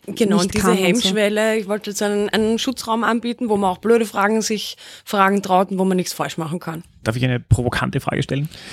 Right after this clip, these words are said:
Speaker 1: Her damit.
Speaker 3: Ähm, jetzt eine, eine Theorie, wenn man sagt, ähm, es ist ja blöd, dass es diese Unterschiede gibt, dass Frauen und Männer und, ähm, auch die anderen Gruppen, also Winter Trans und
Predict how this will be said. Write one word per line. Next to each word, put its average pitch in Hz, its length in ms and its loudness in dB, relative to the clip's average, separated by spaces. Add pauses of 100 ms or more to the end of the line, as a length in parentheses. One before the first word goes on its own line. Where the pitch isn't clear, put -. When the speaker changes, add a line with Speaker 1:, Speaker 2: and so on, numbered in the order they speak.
Speaker 1:
Her 175 140 2
damit. 156 400 -2 (100)
Speaker 3:
Ähm, 117 540 4 (640)
jetzt 135 220 0
eine, 135 160 4
eine 131 160 4
Theorie, 131 600 4
wenn 127 600 -2
man 139 160 8
sagt, - 440 -2 (100)
ähm, 123 360 0
es 127 160 0
ist 131 80 -2
ja 127 80 4
blöd, 123 240 2
dass 123 100 4
es 123 60 -4
diese 120 160 0
Unterschiede 123 380 0
gibt, - 260 -4
dass 113 120 -2
Frauen 113 280 0
und 113 140 2
Männer 120 420 2
und, 110 460 -2
ähm, 110 640 0 (600)
auch 110 120 0
die - 140 -4
anderen 117 160 2
Gruppen, 120 220 -2
also 110 160 2
Winter 113 180 0
Trans 110 380 0
und 113 340 -4